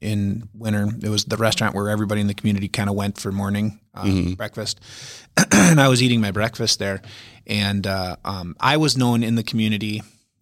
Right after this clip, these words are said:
Speaker 1: kind of as, as pastor. Everybody just called me pastor. That was just kinda how it was. Um, and a guy came up and, and he said, "Well,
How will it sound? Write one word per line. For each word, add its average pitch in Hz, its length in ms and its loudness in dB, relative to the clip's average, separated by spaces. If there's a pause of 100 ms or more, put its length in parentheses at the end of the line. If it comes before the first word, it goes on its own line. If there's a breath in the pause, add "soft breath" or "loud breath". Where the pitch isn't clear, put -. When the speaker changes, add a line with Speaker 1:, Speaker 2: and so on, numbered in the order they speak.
Speaker 1:
kind 110 240 0
of 104 120 -2
as, 101 380 0
as 104 140 -2
pastor. 98 380 -2
Everybody 104 360 -4
just 98 220 -4
called 98 200 -4
me 95 120 -6
pastor. - 480 -4 (160)
That 92 120 -8
was 98 160 -6
just - 220 -4 (380)
kinda 101 320 -6
how 98 240 -4
it - 40 -8
was. 87 300 -8 (480 loud breath)
Um, 95 400 -2
and 113 100 -2
a 107 60 0
guy 104 240 0
came 104 240 0
up 101 180 -2
and, 98 380 -4
and 104 140 -4
he 104 80 -4
said, 104 200 -4
"Well, 104 360 -4